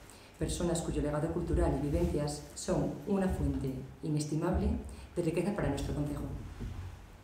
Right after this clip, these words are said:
Aunque vivimos en una sociedad marcada por el avance tecnológico y el cambio constante, creemos firmemente que hay prácticas, tradiciones y conocimientos que no deben perderse.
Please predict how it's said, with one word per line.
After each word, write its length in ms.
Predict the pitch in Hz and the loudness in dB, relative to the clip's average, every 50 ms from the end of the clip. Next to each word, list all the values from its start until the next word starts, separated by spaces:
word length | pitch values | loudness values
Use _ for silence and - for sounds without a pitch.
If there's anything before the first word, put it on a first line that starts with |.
| - - - - - - - 127 - - - - - | -20 -20 -20 -20 -20 -12 -8 -6 -6 -6 -6 -4 -4
Aunque 240 | 165 170 165 170 | -2 -2 0 2
vivimos 360 | 156 160 160 170 185 196 196 214 | 2 4 4 4 4 4 4 4
en 80 | 202 | 6
una 120 | 196 196 196 | 6 6 4
sociedad 480 | - - - - 170 175 165 160 - 156 | 4 0 0 2 2 2 2 2 2 0
marcada 400 | 151 147 151 - 165 156 147 - | 0 0 2 2 2 0 2 4
por 120 | - 143 | 6 8
el 60 | 139 | 8
avance 320 | 147 143 147 151 147 156 156 | 8 6 6 4 4 2 2
tecnológico 600 | - 165 151 151 156 156 165 165 156 147 - 143 | 0 0 0 2 2 2 2 2 0 0 -2 0
y 100 | 143 147 | 0 0
el 120 | 143 139 | 0 0
cambio 260 | - 151 156 156 160 | 0 0 0 2 0
constante, 560 | 156 160 151 - - 175 175 170 165 - 143 147 143 - - - - - - - - - - | 0 -2 -2 -2 -2 -2 -2 -2 -2 -2 -4 -4 -6 -8 -12 -14 -16 -18 -20 -20 -12 -6 0
creemos 320 | 180 180 190 196 180 - - | 2 4 6 6 8 10 10
firmemente 640 | - 202 - 226 220 185 165 156 151 147 - - - - - - - - - - | 12 12 12 12 10 10 8 6 4 4 2 0 0 -2 -4 -6 -12 -16 -16 0
que 80 | - 180 | 2 2
hay 60 | 165 | 4
prácticas, 480 | 160 165 180 - - - - 151 143 - | 4 4 2 2 0 -2 -2 -2 -2 0
tradiciones 720 | - 151 143 151 147 - 180 160 143 135 135 135 - - - - - - - - | 0 2 2 2 2 2 2 2 4 2 2 0 -2 -4 -8 -12 -16 -16 -16 -2
y 80 | - 202 | -2 0
conocimientos 600 | 175 170 175 160 165 175 185 214 226 226 254 - | 2 2 2 2 2 4 6 6 6 6 4 0
que 120 | - - 160 | 0 2 2
no 100 | 160 156 | 2 4
deben 220 | 156 151 151 147 | 4 4 2 2
perderse. 520 | 147 151 143 135 139 135 135 - - - | 2 0 -2 -2 -2 -2 -4 -4 -6 -6